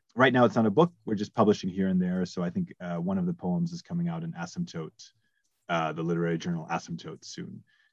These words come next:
And he's a wonderful poet with a very sort of strong emotional content,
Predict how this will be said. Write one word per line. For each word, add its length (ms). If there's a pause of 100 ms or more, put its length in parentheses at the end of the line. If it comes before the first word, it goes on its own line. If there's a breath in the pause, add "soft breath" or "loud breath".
(220)
And 220
he's 260
a 60
wonderful 340
poet 360
with 200
a 100 (240)
very 200
sort 160
of 60
strong 420
emotional 520
content, 580